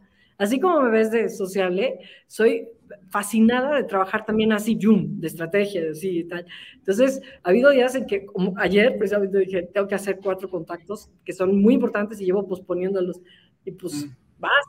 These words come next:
Speaker 1: y te toca y, y un poco en contra de tu propio tracción interna, vas. Y yo creo que es un proceso que al final, llegues o no llegues a tener súper éxito,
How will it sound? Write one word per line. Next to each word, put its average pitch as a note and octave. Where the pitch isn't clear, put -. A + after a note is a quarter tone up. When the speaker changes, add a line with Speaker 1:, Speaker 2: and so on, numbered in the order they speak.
Speaker 1:
y -
te F3+
toca C4+
y, G3+
y G3
un G#3+
poco A3
en F3
contra A3
de G#3+
tu F#3
propio G3+
tracción G#3
interna, G3+
vas. F#3
Y B3
yo D4+
creo E4
que F#4
es F4
un F#4
proceso C#4+
que C#4+
al A#3
final, G3
llegues D#4+
o A#3
no A#3+
llegues G#3+
a G3
tener G#3
súper G3+
éxito, G#3+